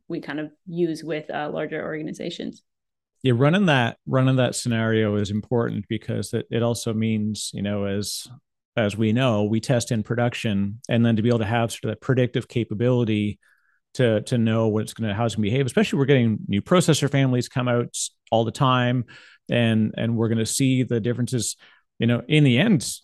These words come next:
Speaker 2: we're probably gonna see chances where code really truly is abstracted from the actual processor underlay. That will be the, you know, the super hypervisor or the super cloud of, like, this true abstraction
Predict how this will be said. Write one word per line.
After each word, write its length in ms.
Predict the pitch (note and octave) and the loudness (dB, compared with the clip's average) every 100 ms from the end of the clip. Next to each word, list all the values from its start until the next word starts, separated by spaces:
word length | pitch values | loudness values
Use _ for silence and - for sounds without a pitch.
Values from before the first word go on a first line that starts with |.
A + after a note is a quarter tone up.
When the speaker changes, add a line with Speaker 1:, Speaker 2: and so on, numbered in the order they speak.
| _ _ | _ _
Speaker 2:
we're 260 | G3 B2+ | -6 -6
probably 260 | A#2 D3+ C#3+ | 0 2 2
gonna 160 | C3 A#2+ | 2 -2
see 320 | - G3 G#3+ | -2 -2 -2
chances 560 | - C3 A#2 - A2 | 0 0 0 -2 -4
where 180 | A2+ A2+ | -2 -2
code 520 | G#2 - C#3+ C3+ C3 A2 | -4 2 6 6 4 4
really 440 | A2+ C3 D#3+ C3 | 2 4 4 2
truly 320 | - C3+ A#2+ | 0 0 2
is 120 | A2+ | 2
abstracted 640 | A2 - - A#2+ A#2 A#2 A2 | 0 0 0 2 2 -2 -4
from 340 | - B2 A2+ | 0 2 4
the 440 | A2 A#2 G#2+ G#2 G#2 | 4 2 2 0 -2
actual 300 | A#2+ B2 B2+ | -4 0 -2
processor 840 | - C3 D3+ - A2 - A2 G#2+ | 0 0 2 0 -2 -2 -2 -2
underlay. 440 | - G#2+ G2+ G2+ G2 | -2 -4 -2 -2 0
That 240 | A#2+ C3 | 0 2
will 100 | B2 | 2
be 220 | A2+ A#2 | 4 2
the, 400 | G#2+ G#2+ G2+ G2 - _ _ _ _ _ | 2 0 -2 -4 -10 _ _ _ _ _
you 160 | A2 G2+ | -2 0
know, 180 | G2+ - | -2 -4
the 120 | A2 | -4
super 400 | - D3 C#3 B2 | 2 2 2 2
hypervisor 960 | A#2 A2 B2 G#2+ G#2+ G#2+ A#2 G#2 G#2 | 2 0 0 0 0 -2 -2 -2 -2
or 40 | G#2+ | -4
the 120 | G#2 | -4
super 340 | - F3+ C#3+ | 0 2 2
cloud 600 | A#2+ - A2+ G#2+ G#2 G#2 G2+ - | 0 0 2 2 0 -4 -6 -4
of, 460 | B2 A2+ A2 F#2+ | 0 0 -2 -2
like, 200 | B2 G#2+ - | -4 -4 -4
this 460 | A#2+ A2+ - - - _ | -2 -2 -2 -6 -10 _
true 320 | - - D#3+ | -8 2 4
abstraction 720 | C#3+ - B2+ C3 C3+ A#2+ A2 | 4 0 0 0 0 -2 -2